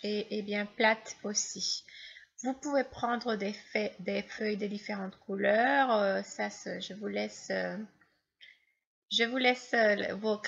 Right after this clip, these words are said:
vos, à votre créativité. C'est comme vous voulez. Moi, j'ai pris différents types de feuilles, différentes couleurs. Et j'aime bien le résultat. Et on va faire comme si c'était du papier, simplement.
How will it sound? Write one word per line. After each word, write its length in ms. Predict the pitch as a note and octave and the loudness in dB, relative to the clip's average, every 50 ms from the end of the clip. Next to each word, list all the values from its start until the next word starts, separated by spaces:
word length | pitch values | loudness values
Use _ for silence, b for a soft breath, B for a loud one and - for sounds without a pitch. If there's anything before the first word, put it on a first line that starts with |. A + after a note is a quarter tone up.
| - - | -10 -8
vos, 220 | G3 G3+ G3 G3 - | -8 -2 -2 0 2
à 100 | - G#3 | 2 2
votre 360 | G3+ G3+ G#3+ G#3+ G#3+ - A3 | 4 4 2 0 2 0 -2
créativité. 1040 | G#3+ - - - A#3 A3+ A3 A3 - - A3+ G#3 G#3+ G#3 G3 - - G3+ A3 D#4+ A#4+ - - _ _ _ _ _ _ _ - _ | -2 -2 -2 0 2 2 2 2 0 -4 -6 -4 -4 -6 -6 -4 -2 0 0 0 -2 -4 -10 _ _ _ _ _ _ _ -20 _
C'est 240 | - - - A#3+ | -20 -12 -10 -10
comme 240 | A3+ - - A#3 A3 | -10 -6 -6 -6 -4
vous 160 | G#3 A3 A3 | -2 -2 -2
voulez. 300 | G#3 G3+ G3+ G#3 G#3 B3+ | -2 -2 -2 0 2 2
Moi, 120 | C#4+ C#4+ B3+ | 2 0 -2
j'ai 140 | A3 A3+ A3 | -4 -6 -8
pris 220 | - - A#3+ A3+ | -4 -2 -2 -2
différents 580 | G3 G3 A3 G#3+ - A3+ A3 G#3+ G#3 G#3 G#3 G#3 - - A3 A3+ G#3 - | -2 -4 -6 -6 -6 -6 -4 -2 -2 -4 -4 -4 -6 -8 -8 -8 -8 -8
types 260 | - B3 A3 - - - | -8 -8 -8 -8 -8 -8
de 100 | A3 G#3+ | -8 -8
feuilles, 400 | - - - A3+ A3 A3+ A#3 A3 | -8 -10 -4 0 2 2 2 0
différentes 500 | G#3 A3 - - A3 G#3 A3 G3+ - - | -2 -6 -4 -4 -6 -4 -4 -6 -8 -6
couleurs. 480 | - A3+ G#3+ G#3+ G3+ G#3 B3+ D4+ - - - _ _ _ - - - - - | -4 -2 2 6 6 6 6 4 0 -6 -20 _ _ _ -20 -16 -14 -6 -4
Et 80 | A#3 | -2
j'aime 220 | A3 - A3 A3 G#3 | -2 0 0 0 -2
bien 180 | G3+ A#3 A#3+ | -2 -2 -2
le 120 | A#3 A#3 G#3 | 2 2 2
résultat. 580 | G#3+ G#3 G3+ - G#3+ G#3 F#3+ - - F#3 F3 - - _ _ _ _ _ _ _ _ _ _ _ - _ _ _ _ - B B B B B B B B B B | 0 0 -6 -6 -8 -8 -10 -8 -8 -10 -10 -10 -12 _ _ _ _ _ _ _ _ _ _ _ -20 _ _ _ _ -20 B B B B B B B B B B
Et 160 | - C4+ D4+ | 10 10 10
on 100 | D4 C#4+ | 10 6
va 140 | C4+ C#4 C#4+ | 2 2 0
faire 400 | C#4 - - D#4 D#4 F4 F#4+ - | 0 0 4 4 4 4 4 -2
comme 160 | - D4 C4 | -2 -2 -2
si 100 | A#3 - | -2 -2
c'était 320 | A#3 - B3+ A3+ - - B3+ | -4 -4 -4 -6 -4 -4 -4
du 160 | B3 C4 B3 | -2 -2 0
papier, 540 | - A#3+ A#3+ A#3+ - - - - G#3 A#3+ - | 2 2 0 0 -2 -8 -6 -4 -4 -6 -6
simplement. 720 | - - - G#3 G3+ - - A#3 A#3 A3 G#3 G3+ G3+ G#3 | -8 -4 -2 -2 -2 2 2 2 2 2 0 -2 -4 -8